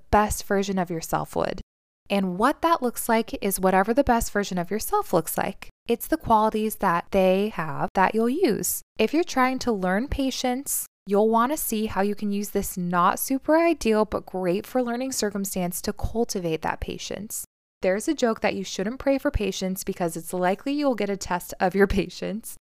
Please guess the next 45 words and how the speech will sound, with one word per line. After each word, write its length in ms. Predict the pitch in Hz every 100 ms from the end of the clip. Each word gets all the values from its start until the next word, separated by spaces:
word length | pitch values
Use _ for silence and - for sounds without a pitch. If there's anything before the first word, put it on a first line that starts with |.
| -
But 140 | 247
I 40 | 247
want 220 | 240 285
to 80 | 320
highlight 320 | 233 226 233
that 160 | 214 -
challenging 420 | - 214 233 277
circumstances 800 | - 214 208 202 202 190 196 190 -
are 180 | 185 196
really 380 | 190 185 185 175
good 260 | 180 156
for 160 | - 160
growth 480 | - 170 165 - - -
in 180 | 180 170
the 140 | 151
end. 360 | - - 208 - - -
Life 320 | 202 208 285
is 120 | 285 -
also 500 | 294 294 - 226 220
not 360 | 190 175 165 -
stagnant. 640 | - 202 196 185 151 - - -
You 140 | 220
need 420 | 214 214 226 254
to 80 | 311
change 540 | - - 190 180 185
in 180 | - 208 -
order 260 | 190 202
to 80 | 214
become 400 | 247 - - 190
the 80 | 190
best 460 | - 185 202 - -
version 320 | 208 196 190
of 120 | 175
yourself 640 | 175 - - 180 349 - -
and 120 | 220
in 100 | 220 208
order 240 | 196 202
to 160 | 247 277
live 180 | 226 196
the 100 | 196
life 280 | 180 170 208
of 80 |
your 100 | 185
dreams. 640 | 175 170 156 170 226 349 - _
Because 320 | 247 254 247